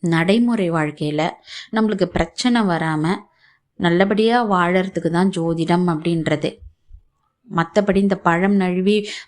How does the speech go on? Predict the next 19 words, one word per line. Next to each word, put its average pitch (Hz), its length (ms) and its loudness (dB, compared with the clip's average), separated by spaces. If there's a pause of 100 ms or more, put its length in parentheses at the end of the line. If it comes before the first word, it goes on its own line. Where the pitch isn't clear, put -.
பால்ல 190 360 2
விழற 165 360 0
கதை 160 280 0
தான். - 280 -4 (600)
இப்போ, 165 640 0
இப்போ 156 340 0
ஒரு 156 200 -4
பீச் 214 300 -2
இருக்கு, 170 520 -2 (580)
அஹ், 185 180 0
ஒருத்தன் 185 280 0
வந்து 196 500 0
இந்த 175 180 -2
பீச் 208 220 -4
ஹவுஸ் 208 260 0
வச்சிருக்கான், 190 520 -2
அங்கேருந்து 233 320 2
அவன் 240 200 0
ரசிப்பான், 202 500 -2